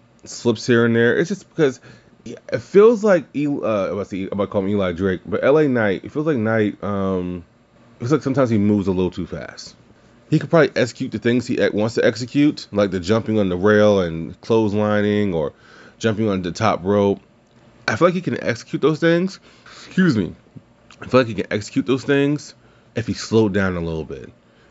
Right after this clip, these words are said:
But I thought even Miz pulled some new moves out of his bag where it's like he hits him with a D D T, that, that kick to the knee and a D D T, and then he rolls him over, and he actually did new, I, I thought that was a nice little move for Miz.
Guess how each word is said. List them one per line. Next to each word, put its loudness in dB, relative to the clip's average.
But 2
I 2
thought 2
even 0
Miz 2
pulled -4
some -2
new 4
moves 2
out 4
of 0
his -4
bag 2
where 2
it's -6
like -8
he -8
hits -4
him -2
with 0
a -4
D 0
D -2
T, 0
that, 0
that -4
kick -2
to -2
the -4
knee 0
and 0
a -4
D 2
D -
T, -4
and 0
then 0
he -2
rolls 0
him 0
over, 0
and -2
he -2
actually -8
did 0
new, -2
I, -2
I -6
thought -6
that -2
was -4
a -12
nice -4
little -2
move 0
for -14
Miz. -8